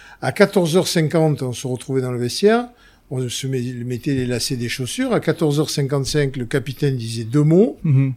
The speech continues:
Speaker 1: On sortait sur le terrain à quinze heures et tout s'était échauffé individuellement. À quinze heures, c'était quinze tueurs
Speaker 2: Mhm.
Speaker 1: qui rentraient sur le terrain. Donc ça aussi, c'est une approche du rugby qui m'a, qui m'a permis de voir les choses différemment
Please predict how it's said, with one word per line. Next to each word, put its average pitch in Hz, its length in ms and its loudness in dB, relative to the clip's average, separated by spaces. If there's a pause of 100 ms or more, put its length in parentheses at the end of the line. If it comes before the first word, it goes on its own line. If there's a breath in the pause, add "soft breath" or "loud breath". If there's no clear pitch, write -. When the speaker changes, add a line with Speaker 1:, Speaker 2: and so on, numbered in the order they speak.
Speaker 1:
On 135 80 0
sortait 165 340 0
sur 151 180 2
le 139 60 6
terrain 135 260 0
à 127 60 0
quinze 127 340 -2
heures 214 240 2 (200)
et 123 100 -4
tout 233 360 -6
s'était - 600 -4
échauffé 139 400 -2
individuellement. 127 480 -2
À 131 100 -6
quinze 131 280 -4
heures, 196 80 0
c'était 139 300 -4
quinze 214 280 4
tueurs 147 440 -2
Speaker 2:
Mhm. 151 280 0 (340 soft breath)
Speaker 1:
qui - 120 -2
rentraient 139 300 0
sur 143 140 -2
le 131 100 0
terrain. 147 320 0
Donc 113 180 -6
ça 156 120 2
aussi, 156 280 2
c'est - 160 0
une 139 100 2
approche 147 480 0 (140)
du 139 100 0
rugby 147 300 2
qui 180 100 -2
m'a, 131 340 0 (440 loud breath)
qui - 100 -4
m'a 147 100 4
permis 165 280 4
de 156 80 4
voir 143 160 4
les 139 80 2
choses 143 200 0
différemment 139 640 2